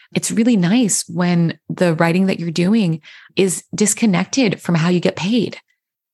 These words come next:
because then it has the freedom to just be what it is. And she talks about how for so long, um, she had written three other books before then,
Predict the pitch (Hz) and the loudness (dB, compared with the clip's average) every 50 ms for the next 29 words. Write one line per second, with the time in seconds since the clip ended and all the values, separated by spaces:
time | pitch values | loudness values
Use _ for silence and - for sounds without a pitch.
0 | _ _ _ _ _ - 202 202 - 196 208 196 185 180 196 202 220 226 - 165 | _ _ _ _ _ -4 -4 -2 0 0 0 0 0 0 0 2 2 0 0 -2
1 | 185 175 170 170 - 175 - - - 220 247 254 254 220 165 151 147 147 156 - | -2 -2 -2 -2 -6 -10 -10 -6 -2 0 0 2 2 2 2 2 0 0 -2 -4
2 | - - - - _ _ - 214 190 202 196 170 175 175 - 185 185 190 190 190 | -10 -20 -20 -20 _ _ -4 -2 0 0 0 0 -2 -2 0 2 2 4 4 2
3 | 185 190 - 180 180 175 175 165 196 220 226 190 170 165 160 - - 175 175 - | 2 0 2 0 2 2 2 2 2 0 0 0 0 -2 -4 -4 -4 -4 -4 -4
4 | - - 185 185 - - - 180 190 185 - 180 180 180 170 170 - 175 170 - | -2 -2 -2 -2 0 -2 -2 0 0 0 0 0 0 0 0 0 -2 -4 -2 0
5 | - 196 190 180 175 180 185 202 202 180 175 175 175 - - - - 180 175 170 | 0 0 0 0 0 0 0 2 2 0 0 -2 -6 -12 -16 -8 -4 -2 0 0
6 | 160 160 160 - _ - - - 190 185 185 180 160 165 - - 175 170 165 - | 0 0 -2 -4 _ -10 -6 -2 0 2 2 0 0 -2 0 0 0 0 0 -2
7 | - 170 180 180 180 170 165 180 175 165 - 165 - - - - 170 - - 165 | -2 0 2 2 2 2 0 0 -2 0 -2 -4 -6 -6 -8 -8 -8 -4 -2 0
8 | 170 175 208 214 240 240 | 0 2 2 2 2 0